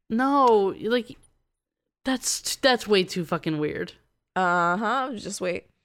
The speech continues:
Speaker 2: Um, when they got married, Mary said they didn't want, they didn't move because they wanted to focus on, quote, "getting on track with life," end quote. Uh, so they largely stayed out of the public eye after their wedding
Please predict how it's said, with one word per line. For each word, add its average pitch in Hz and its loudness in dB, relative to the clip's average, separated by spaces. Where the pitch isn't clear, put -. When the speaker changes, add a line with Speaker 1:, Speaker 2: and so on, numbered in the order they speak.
Speaker 2:
Um, 160 -2
when 185 -4
they 190 -2
got 190 -2
married, 208 -2
Mary 196 -4
said 185 -2
they 175 0
didn't 190 -6
want, 165 -4
they 175 0
didn't 190 -4
move 170 -2
because 165 -4
they 160 0
wanted 160 -4
to 160 -10
focus 151 -4
on, 147 -6
quote, - -4
"getting 180 2
on 156 -2
track 143 -4
with - -10
life," 107 -4
end 135 -8
quote. - -6
Uh, 143 -2
so 185 0
they 156 2
largely 214 -2
stayed 180 -2
out 165 0
of 151 -8
the 143 -4
public 151 -4
eye 147 0
after 151 -4
their 135 -6
wedding 135 -6